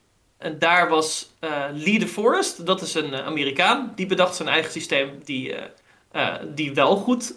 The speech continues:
eh, versterkt was. Dus hij had een beetje een soort van de, eh, de, het voordeel dat hij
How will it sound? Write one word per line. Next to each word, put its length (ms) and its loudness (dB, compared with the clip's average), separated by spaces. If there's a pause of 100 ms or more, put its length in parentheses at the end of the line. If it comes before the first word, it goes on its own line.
eh, 380 6
versterkt 500 2
was. 300 2 (260)
Dus 140 -8
hij 280 6
had 220 8
een 80 -2
beetje 220 2
een 60 -4
soort 200 -2
van 200 -2
de, 300 6 (280)
eh, 120 2 (300)
de, 280 6
het 180 -2
voordeel 720 8 (160)
dat 200 4
hij 420 6